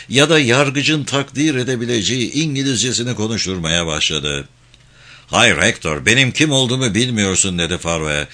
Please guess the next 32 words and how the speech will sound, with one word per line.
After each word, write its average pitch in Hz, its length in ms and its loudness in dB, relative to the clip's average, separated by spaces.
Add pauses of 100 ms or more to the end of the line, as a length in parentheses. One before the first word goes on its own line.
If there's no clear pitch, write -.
(160)
"Sadece 165 420 4
benim 165 240 2
çok 156 260 0
yakın 147 340 -2
bir 139 100 0
arkadaşım 131 540 0
olan 87 240 2
Yargıç 123 540 0
Silva'yı 107 520 2
tanıyorsun." 87 800 -2 (1500)
Hattın 180 500 0
diğer 185 200 2
ucunda 151 480 0
bulunan 78 380 -2
Hector, 90 380 -2
Ensenada'da 127 920 -2
kalacağı 120 520 -2
süre 117 280 -2
için 90 280 -2
ödünç 120 440 -4
aldığı 80 560 -2
şık - 340 0
dairesinde 135 720 0
etrafa 107 500 -4
bakınıyordu. 80 840 -4 (500)
Her 208 260 4
tarafta 175 440 2
silahlar 143 640 0
ve 131 80 -2
silahlı 120 480 0
adamlar 92 500 0
vardı. 78 600 -2